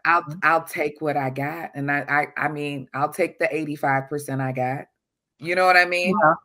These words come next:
Speaker 3: Well, I think a pivotal part in your case in reconnecting with the, or connecting with the family was that cousin Eddie. You re-, had reached out to Eddie and Eddie was, "Hey, you're my sister." So, so let's pick up there and,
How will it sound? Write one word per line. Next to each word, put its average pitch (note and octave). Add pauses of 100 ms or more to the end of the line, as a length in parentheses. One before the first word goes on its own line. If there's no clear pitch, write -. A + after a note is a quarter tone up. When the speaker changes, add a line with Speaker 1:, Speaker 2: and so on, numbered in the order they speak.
Speaker 3:
Well, D#4+
I C4
think D4+
a B3+
pivotal A3
part F#3+
in F3+
your E3+
case E3+
in E3
reconnecting E3
with D3+
the, C3+
or D3
connecting E3
with C#3+
the C#3+
family C#3+ (340)
was D#3+
that D3
cousin D#3+
Eddie. C#3 (1400)
You E3+
re-, E3+
had D#3+
reached D#3+
out D3+
to -
Eddie D3
and C#3+
Eddie D3
was, C3+ (160)
"Hey, D#3
you're D3
my C#3
sister." C3 (760)
So, -
so -
let's G#3 (140)
pick B3
up F3+
there D3+
and, C#3+